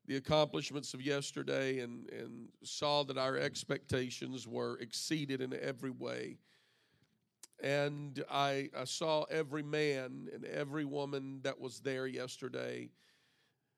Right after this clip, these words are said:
uh, busy, busy in themselves. Uh, and I, and I wanna say there's a difference in being busy. A lot of folks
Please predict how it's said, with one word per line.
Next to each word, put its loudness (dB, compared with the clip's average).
uh, -14
busy, 6
busy 0
in 0
themselves. -2
Uh, -2
and 0
I, 2
and 4
I 6
wanna 4
say 4
there's 2
a 2
difference -2
in -6
being -2
busy. 0
A 0
lot 2
of 0
folks -4